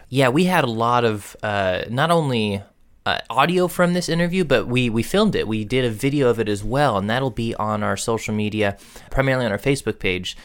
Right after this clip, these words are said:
Revive Studios Facebook page. So if you wanna, if you like what you're hearing during this interview and you wanna see more, we have, uh,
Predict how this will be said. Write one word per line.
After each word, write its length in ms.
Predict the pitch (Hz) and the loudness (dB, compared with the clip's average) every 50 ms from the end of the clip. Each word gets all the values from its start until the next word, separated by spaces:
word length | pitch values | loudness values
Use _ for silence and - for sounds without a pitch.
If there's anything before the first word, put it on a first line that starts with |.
| - - - | -18 -4 -2
Revive 360 | 113 107 110 107 110 107 - | 0 2 4 2 2 2 0
Studios 540 | - - 117 107 107 104 98 95 98 - - | -2 -4 -4 -2 0 0 0 0 -2 -2 -4
Facebook 400 | 110 107 104 - - 95 90 - | -4 -4 -4 -4 -8 -10 -10 -6
page. 380 | - 101 95 90 95 - - - - - - - | -6 -6 -4 -6 -6 -10 -14 -16 -20 -20 -18 -10
So 180 | - - 120 113 | -2 0 2 2
if 140 | - - | 2 0
you 80 | 131 120 | 0 0
wanna, 240 | 127 139 151 170 170 | 2 2 2 2 0
if 160 | - 107 - | -2 -2 -2
you 80 | 123 117 | 0 2
like 240 | 131 156 151 - | 2 2 2 0
what 120 | 160 151 - | -4 -4 -4
you're 60 | 123 | -6
hearing 440 | 110 - 127 120 104 90 69 - - - _ - | -6 -4 -2 -2 -2 -2 -4 -8 -12 -16 _ -6
during 240 | - 110 107 107 110 | -4 -2 0 0 0
this 120 | 110 107 - | -2 -2 -2
interview 280 | 113 107 98 98 87 | -2 -4 -4 -4 -4
and 100 | 90 98 | -4 -4
you 60 | 104 | -2
wanna 240 | 104 107 113 127 135 | 0 0 0 0 -2
see 180 | - - 131 120 | -4 -6 -4 -4
more, 360 | 117 117 120 131 120 101 95 | -2 -2 -2 0 0 0 0
we 120 | 101 110 | 0 0
have, 380 | 117 117 113 107 104 - - - - | 0 2 2 2 0 -2 -6 -8 -4
uh, 220 | 110 107 101 95 | -2 0 0 0